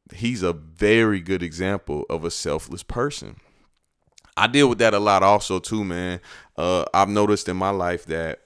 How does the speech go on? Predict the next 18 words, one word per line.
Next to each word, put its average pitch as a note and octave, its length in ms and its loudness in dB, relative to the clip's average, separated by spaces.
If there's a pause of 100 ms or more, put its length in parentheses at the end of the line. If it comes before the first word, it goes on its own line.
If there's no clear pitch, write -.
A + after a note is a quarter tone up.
(840)
I F#2 120 6
was, F#2+ 460 0 (520)
I've G2+ 180 4
always A2+ 300 8
been G#2 160 -4
a G2 40 -2
selfless F#2 420 -2
person. G2+ 360 -2
I've F2+ 140 -2
always F#2+ 340 2
helped G#2 260 -2
other G2+ 240 0
people. G2+ 380 -6
I F#2 100 -2
cared G2+ 340 0
about F2+ 260 0
other F#2 160 -2
people. F#2 440 -6